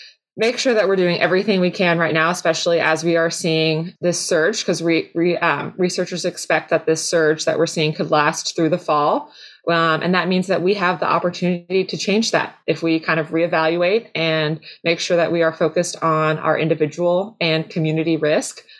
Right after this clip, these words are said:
by getting vaccinated, getting boosted, knowing that those will work to help protect us, wearing a mask, especially when we're indoors, making sure that if possible, being outside with people, that proper ventilation, and then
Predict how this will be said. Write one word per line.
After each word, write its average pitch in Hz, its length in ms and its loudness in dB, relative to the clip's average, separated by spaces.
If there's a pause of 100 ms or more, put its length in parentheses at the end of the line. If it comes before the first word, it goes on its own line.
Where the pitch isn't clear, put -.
(100)
by 151 480 2 (140)
getting 180 220 2
vaccinated, 180 600 0
getting 180 260 2
boosted, 170 540 0 (380)
knowing 160 200 2
that 156 180 -2
those 165 240 2
will 175 160 0
work 175 320 0
to 175 100 -6
help 160 260 0
protect 180 420 0
us, 196 520 0
wearing 180 400 2
a 175 60 2
mask, 170 460 0
especially 165 440 -2
when 165 140 0
we're 165 160 -2
indoors, 170 720 0 (420)
making 165 220 -2
sure 180 180 2
that 165 200 2
if 170 160 0
possible, 170 480 0
being 156 360 -4
outside 185 800 0
with 175 240 -2
people, 196 500 0 (140)
that - 180 0
proper 165 340 0
ventilation, 175 800 0
and 165 220 0
then 160 400 0